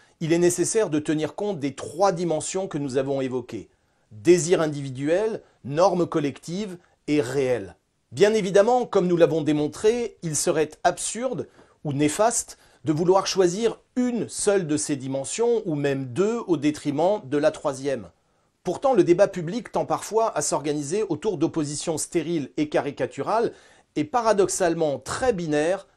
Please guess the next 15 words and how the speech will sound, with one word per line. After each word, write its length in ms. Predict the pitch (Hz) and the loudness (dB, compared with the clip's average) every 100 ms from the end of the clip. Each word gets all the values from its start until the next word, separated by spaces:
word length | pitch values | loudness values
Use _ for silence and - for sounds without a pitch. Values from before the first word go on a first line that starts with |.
| _ | _
de 180 | 104 165 | -2 0
ce 160 | 151 165 | 0 -2
type-là. 500 | - 135 120 95 - _ _ _ _ - | -8 -10 -8 -8 -10 _ _ _ _ 4
Comme 160 | 175 | 6
je 100 | 170 | 6
le 60 | 170 | 4
dis 140 | 160 | 4
parfois 460 | 170 143 - 170 151 | 2 2 6 8 6
avec 340 | 131 127 123 | 4 -6 -6
bien 160 | 113 139 | -4 -4
sûr 300 | - 151 135 | -2 -2 -2
une 120 | 120 | -2
dose 280 | 135 139 107 | -2 -2 -4
de 100 | 101 | -12
plaisanterie, 760 | - 135 131 147 - 180 185 | -4 -2 0 -4 -2 -2 -2